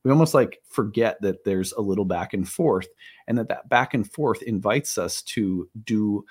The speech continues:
almost, like, the highest level work, for some of us at least, that we've done to date with this transit. So don't sleep on it. That's why I wanted to, um, sort of, uh, you know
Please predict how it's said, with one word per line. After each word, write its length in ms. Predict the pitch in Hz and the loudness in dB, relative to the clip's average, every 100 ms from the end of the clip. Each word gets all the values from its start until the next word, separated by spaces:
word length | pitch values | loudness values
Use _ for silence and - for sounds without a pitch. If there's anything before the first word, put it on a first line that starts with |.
| - _ _ - | -20 _ _ -2
almost, 400 | 151 226 170 120 | 4 4 4 0
like, 160 | 104 | 0
the 60 | - | -2
highest 480 | - 135 127 - 120 | -2 0 0 0 -2
level 500 | 110 117 98 90 - _ 92 | 0 2 0 -2 -10 _ -4
work, 280 | 117 185 - | 2 2 0
for 120 | 95 | -4
some 220 | - 165 | 0 2
of 140 | 240 80 | 4 2
us 180 | 76 85 | -4 -6
at 140 | 85 | -2
least, 340 | 92 87 - | -2 -2 -2
that 180 | 107 98 | -2 0
we've 220 | 117 92 | 0 -2
done 280 | 92 208 143 | 2 2 2
to 100 | - | 0
date 300 | 92 104 220 110 | 0 0 0 -4
with 160 | 95 | -8
this 160 | - - | -8 -8
transit. 580 | - 73 65 - - - _ | -8 -10 -10 -12 -12 -14 _
So 280 | - 104 85 | -2 0 0
don't 240 | 80 151 165 | 2 0 0
sleep 360 | - 208 - | 2 4 4
on 160 | 73 69 | 0 -6
it. 100 | - - - - | -12 -18 -20 -10
That's 200 | - - | -8 -2
why 120 | 120 90 | 2 2
I 60 | |
wanted 360 | 92 87 87 85 | 2 0 -2 -6
to, 360 | - 90 82 85 | -2 -2 -2 -2
um, 360 | 78 73 80 _ - - _ | -4 -6 -10 _ -20 -20 _
sort 320 | - - 98 | -4 0 2
of, 300 | 90 71 - - | 0 -4 -8 -4
uh, 300 | 87 78 62 - _ - | -4 -4 -8 -14 _ -4
you 100 | 117 | -2
know 240 | 85 82 | 0 -4